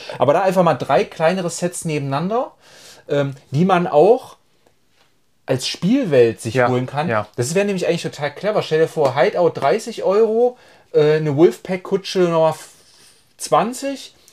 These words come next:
Speaker 1: und dann nochmal ein zwanzig Euro Set von, von den Falkenrittern. Da sind wir jetzt kurz überschlagen, schon bei siebzig Euro. Das tütet jeder sofort ein.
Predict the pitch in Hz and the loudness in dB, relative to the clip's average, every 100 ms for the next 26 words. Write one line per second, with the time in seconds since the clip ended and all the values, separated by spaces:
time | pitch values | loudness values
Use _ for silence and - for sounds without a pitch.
0 | - _ - 160 165 160 170 180 165 - | -20 _ -4 0 0 0 -2 -4 -6 -4
1 | 160 180 175 160 165 165 - 160 - 139 | -4 -4 -2 -2 -2 -4 -6 -6 -4 -6
2 | 131 135 - - 123 117 - - 214 202 | -6 -8 -14 -12 -8 -8 -4 -4 -2 -6
3 | 208 180 131 156 165 165 160 - 170 165 | -6 -4 -4 -6 -2 0 0 -4 -10 -10
4 | 147 139 160 156 156 139 131 175 - 139 | -10 -8 -4 -4 -4 -6 -6 -8 -8 -2
5 | 147 165 185 247 - _ _ _ - - | 2 2 2 -2 -4 _ _ _ -20 -20
6 | _ _ _ _ _ - 120 - - 180 | _ _ _ _ _ -8 -8 -8 -6 -6
7 | 180 135 156 139 123 139 - 107 104 | -6 -4 -4 -4 -8 -10 -10 -8 -10